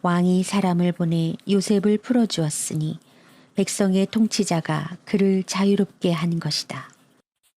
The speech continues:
왕이 요셉에게 왕의 집을 관리하고 모든 재산을 관할하게 했으며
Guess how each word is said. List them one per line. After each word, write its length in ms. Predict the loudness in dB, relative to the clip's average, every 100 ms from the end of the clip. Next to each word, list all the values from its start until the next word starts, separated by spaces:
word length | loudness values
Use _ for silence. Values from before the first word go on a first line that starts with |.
| _ _ _ _ _ _ _ _ _ _ _ 0
왕이 400 | 2 4 4 4
요셉에게 760 | 2 2 0 0 0 -2 -2 -6 -4
왕의 380 | 0 2 2
집을 320 | 0 0 0 0
관리하고 880 | 0 2 4 2 0 -4 -6 -8 -4
모든 480 | 0 2 2 2 2
재산을 500 | 2 0 0 2 0
관할하게 760 | -2 -2 0 0 0 -2 -2
했으며 560 | -2 -6 -4 -2 -2